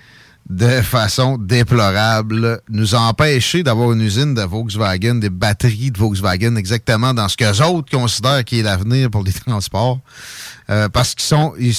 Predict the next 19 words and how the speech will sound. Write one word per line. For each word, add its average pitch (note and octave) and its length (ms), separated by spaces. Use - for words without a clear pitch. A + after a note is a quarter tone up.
ils, A#2 180
tu - 60
sais, D#3 80
ils D3+ 40
sont A#2+ 200
dans C3 240
un D3+ 100
mode F3+ 220
de C#3+ 160
gestion D3 540
que A2+ 80
je, - 100
je G2 120
dirais D3+ 260
Will D#3 380
Smith E3 400
aux C#3+ 180
Oscars. A#2 520
Ils, G#2 40